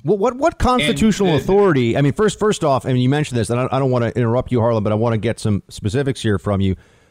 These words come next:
Speaker 1: I mean, we, we know that the twenty-fifth Amendment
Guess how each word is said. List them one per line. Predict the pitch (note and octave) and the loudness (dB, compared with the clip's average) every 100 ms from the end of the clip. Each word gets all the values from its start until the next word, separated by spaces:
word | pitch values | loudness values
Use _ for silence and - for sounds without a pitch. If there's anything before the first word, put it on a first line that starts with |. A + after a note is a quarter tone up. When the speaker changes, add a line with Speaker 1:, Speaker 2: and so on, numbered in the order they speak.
| _ _ | _ _
Speaker 1:
I | C#3 | -2
mean, | C#3 A#2+ | -2 -2
we, | A#2 D#3 | 0 2
we | D3+ E3 | 4 4
know | E3 G#3+ A3 | 4 4 4
that | |
the | E3 | 2
twenty-fifth | C#3 D#3+ E3 C3 C3+ | -2 -2 -2 -2 -2
Amendment | B2+ B2+ A#2 G2+ | 0 0 0 -2